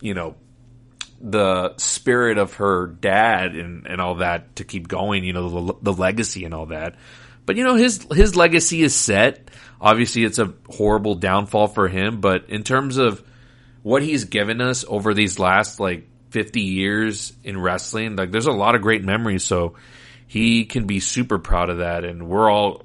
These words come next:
I mean, I'm grateful for it. You know, a lot of the wrestling stuff has gotten me through most of my childhood and my, you know, my teenage years, and of course, here in my adulthood, I'm still watching it, you know.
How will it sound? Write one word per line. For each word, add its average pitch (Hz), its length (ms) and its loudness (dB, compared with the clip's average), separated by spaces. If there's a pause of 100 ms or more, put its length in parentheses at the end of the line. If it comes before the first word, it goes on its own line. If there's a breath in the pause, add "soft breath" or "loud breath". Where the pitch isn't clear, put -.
I 95 160 0
mean, 101 140 -4
I'm 110 220 -4
grateful 92 380 -6
for 87 280 -4
it. 98 80 -4
You 98 80 -8
know, 90 220 -6
a - 100 -8
lot 92 260 0
of 98 80 0
the 95 80 0
wrestling 95 380 -2
stuff 90 240 -6
has 87 140 -6
gotten 87 260 -8
me 90 140 -8
through 90 400 -6 (500 loud breath)
most 104 280 0
of 101 40 -4
my 98 160 4
childhood 95 600 2
and 85 180 -6
my, 85 360 -6 (440 soft breath)
you 87 140 -12
know, 82 180 -6
my 82 160 -10
teenage 101 540 -2
years, 98 360 2
and 92 100 -6
of 87 120 -10
course, 95 400 0
here 101 440 -2
in 95 160 -8
my 90 160 -4
adulthood, 90 520 -4
I'm 90 140 -4
still 113 260 -2
watching 90 400 -2
it, 90 160 -8
you 92 100 -10
know. 92 240 -6